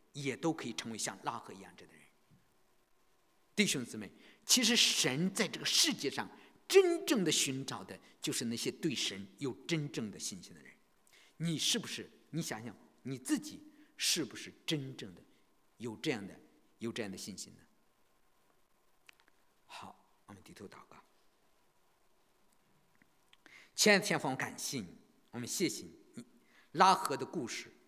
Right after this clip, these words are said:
早已成为过去，但是他仍然因着他的信心在向我们的心灵说话。求你帮助我们每个弟兄姊妹，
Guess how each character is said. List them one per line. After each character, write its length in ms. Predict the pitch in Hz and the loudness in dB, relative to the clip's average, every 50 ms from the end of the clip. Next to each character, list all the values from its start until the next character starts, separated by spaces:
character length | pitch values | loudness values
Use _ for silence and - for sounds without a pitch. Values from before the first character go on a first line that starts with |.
| - _ _ _ _ _ _ - | -20 _ _ _ _ _ _ -2
早 340 | - 151 123 117 123 139 | 0 2 2 2 2 0
已 260 | 147 139 117 104 98 - | 0 -4 -8 -12 -14 -14
成 180 | - - - 113 | -12 -12 -12 -12
为 60 | 95 - | -12 -12
过 180 | - 98 - - | -12 -14 -12 -12
去， 220 | - - - - - _ _ _ _ _ _ _ _ _ _ _ _ _ _ - | -12 -12 -12 -14 -18 _ _ _ _ _ _ _ _ _ _ _ _ _ _ 2
但 220 | 196 175 151 135 | 2 2 2 0
是 220 | 123 - - 113 - - - - - _ - | -2 -4 -4 -6 -8 -14 -20 -20 -10 _ 4
他 100 | - 226 226 226 - - | 6 6 6 4 2 2
仍 180 | 330 339 330 | 4 4 6
然 240 | 294 214 175 165 - - | 6 6 6 4 2 2
因 160 | 285 330 320 | 2 4 4
着 80 | 254 220 | 4 0
他 120 | 175 202 | 0 -2
的 100 | 190 185 | -4 -4
信 420 | 226 - - - 392 320 220 165 135 | -2 0 2 4 4 6 6 4 2
心 280 | - - - 120 98 - - - - - - - | 0 -2 -4 -4 -6 -8 -12 -20 -20 -20 -18 -8
在 260 | - - 185 160 131 107 95 - | -2 -2 0 0 -2 -4 -8 -10
向 340 | - - - - - 135 120 113 | -6 -2 -2 0 0 0 -2 -4
我 60 | 110 | -6
们 100 | 110 107 | -8 -8
的 80 | 104 | -8
心 220 | 95 - - 123 113 | -6 -6 -6 -6 -6
灵 100 | 98 85 78 | -8 -10 -12
说 180 | - - 71 | -12 -14 -14
话。 200 | - - - - - _ _ _ _ _ _ _ _ _ _ - - _ - _ _ _ _ _ _ - _ | -14 -16 -20 -20 -20 _ _ _ _ _ _ _ _ _ _ -20 -20 _ -20 _ _ _ _ _ _ -8 _
求 120 | - - 277 | 6 8 8
你 100 | 330 254 | 8 8
帮 300 | - - - 247 240 254 | 6 4 2 2 2 2
助 120 | - 196 143 | 2 2 2
我 60 | 127 | 2
们 80 | 139 | 0
每 120 | 147 135 120 | 0 -2 -2
个 80 | - 156 | -2 -2
弟 120 | 151 160 131 | -2 -2 -4
兄 200 | - 123 110 104 | -4 -4 -6 -8
姊 100 | - - | -10 -12
妹， 140 | 95 92 | -14 -14